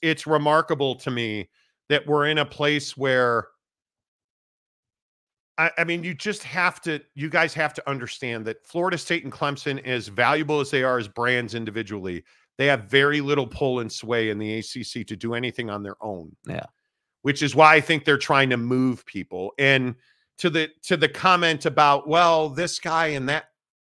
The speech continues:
Speaker 1: If you think that North Carolina doesn't listen to Bubba Cunningham, and if you think that, look at the Arizona, Arizona State example. They,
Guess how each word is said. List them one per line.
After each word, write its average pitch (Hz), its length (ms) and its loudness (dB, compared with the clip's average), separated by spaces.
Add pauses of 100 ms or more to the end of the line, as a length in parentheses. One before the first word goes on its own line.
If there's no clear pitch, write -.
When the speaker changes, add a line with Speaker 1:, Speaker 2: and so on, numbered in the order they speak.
(3000)
Speaker 1:
If 143 160 2
you 170 240 -4
think 208 380 -4
that - 200 -2
North 143 320 -2
Carolina 135 680 -2 (160)
doesn't 123 380 -4
listen 123 360 -6
to 127 100 -8
Bubba 110 300 -2
Cunningham, 120 680 -8 (580)
and 139 440 4
if 139 220 2
you 156 240 -2
think 170 380 0
that, 139 420 2 (1200)
look 143 260 -2
at 180 140 -4
the 151 180 2
Arizona, 139 460 2
Arizona 120 420 -4
State 104 300 -6
example. 92 500 -10
They, 107 180 -8